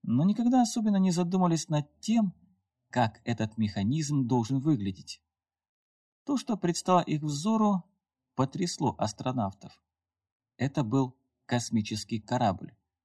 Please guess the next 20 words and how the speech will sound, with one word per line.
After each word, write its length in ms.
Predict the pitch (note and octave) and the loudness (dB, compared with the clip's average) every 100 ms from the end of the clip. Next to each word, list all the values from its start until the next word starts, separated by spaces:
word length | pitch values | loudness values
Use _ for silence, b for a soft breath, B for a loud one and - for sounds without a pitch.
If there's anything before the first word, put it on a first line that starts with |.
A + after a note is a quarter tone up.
| _ _ _ _ - | _ _ _ _ -4
Неповрежденный 1000 | G#2+ A#2+ A2+ A2+ A#2 G#2 A2 A2 G#2 F#2+ | 2 2 2 -2 0 -2 0 0 0 0
внешне, 680 | G2+ A2 E3+ - D3+ D3 - _ _ | 2 2 2 0 -4 -4 -6 _ _
он 240 | - D3+ D#3+ | -2 0 0
потрясал 640 | - C#3 C3 B2+ A2 G#2 | -2 -4 -4 -4 0 0
воображение. 800 | G2+ A2 G2 B2 A2+ G2 F2+ E2+ _ _ _ _ _ _ _ | 2 0 0 -4 -2 -4 -6 -10 _ _ _ _ _ _ _
Ничего 520 | - A2 D3 G3+ A3+ A3 | 0 0 2 0 0 2
подобного 540 | F3+ E3+ G3 F#3 E3+ | 0 0 0 2 2
астронавты 680 | - C#3+ - D3 F3+ F3 C#3+ | 0 -4 -2 0 0 0 0
не 160 | C#3+ | 0
только 360 | C#3+ G3+ G3+ F#3+ | 0 -2 0 0
никогда 440 | F#3 F3+ D#3+ E3 | 2 0 -2 0
не 160 | D#3+ E3+ | 2 2
видели, 420 | D3+ - - - _ _ _ _ - | 0 -2 -6 -8 _ _ _ _ -4
но 220 | G2+ A#2+ | 0 2
даже 280 | A2+ B2 B2+ | 2 0 -2
и 200 | - B2+ | -4 -6
представить 880 | - A#2 A2 - - C3+ D#3+ B2 - | -2 -4 -2 -10 -4 0 2 0 -4
себе 320 | - G#2+ A2+ | -4 0 2
не 80 | A2 | 2
могли. 480 | B2+ B2+ A2 D#2+ | 2 0 -4 -6